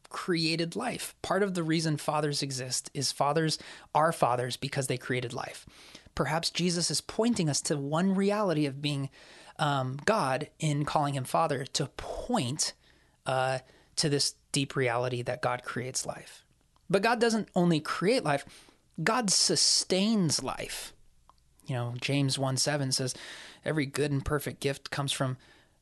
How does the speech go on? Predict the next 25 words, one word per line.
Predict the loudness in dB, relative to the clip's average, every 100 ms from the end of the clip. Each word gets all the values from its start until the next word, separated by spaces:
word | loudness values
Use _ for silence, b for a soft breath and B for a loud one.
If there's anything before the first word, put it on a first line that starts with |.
| -8
the |
Father | -4 0 2 4 2 0
of | -2
heavenly | -4 -2 0 -2 -2
lights." | -2 -2 -2 -6 -4 -2 -2 -8 b b b b b b _ -8
Um, | -4 -4 -6 -10 -14 _ _ 0
constantly | 2 4 4 2 0 0 0
throughout | 2 0 0
the |
Psalms, | 0 2 2 4 2 2 -2 -6 -6 -2
God | 2 4 4
is | 2
mentioned | 2 4 4 2 2
as | 0
the | 0
one | 0 0 0
who | 0 -2 -2
upholds | -2 -2 -2 2 4 4 2 0 0
the | 0
world. | 2 2 2 0 -4 -14 -20 _ _ _ _ _ _ _
Uh, | -4 -2 0
Isaiah | 2 4 2 2 2 0 -4 -2
talks | -2 0 0
about | 0 0 2
God, | 2 2 0